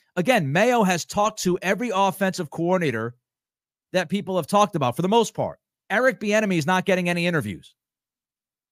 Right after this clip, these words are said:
He's stuck in Washington right now. Cliff Kingsbury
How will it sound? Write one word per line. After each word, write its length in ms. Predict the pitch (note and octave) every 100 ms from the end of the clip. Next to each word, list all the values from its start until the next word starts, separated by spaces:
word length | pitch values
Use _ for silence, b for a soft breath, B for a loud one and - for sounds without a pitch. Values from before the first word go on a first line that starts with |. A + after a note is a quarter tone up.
| _ _ _ _ _ _ _ _ _
He's 200 | - F#3+
stuck 300 | - G#3 G#3
in 100 | F#3+
Washington 500 | E3 F3 E3+ C#3+ C3
right 180 | A#2 G2+
now. 220 | F2+ D#2+ _ _ _ _ _ _ _ _ _ _ _ _ _ _
Cliff 280 | - A3+ -
Kingsbury 760 | - A3 F#3 A#2 C#3+ C3 C3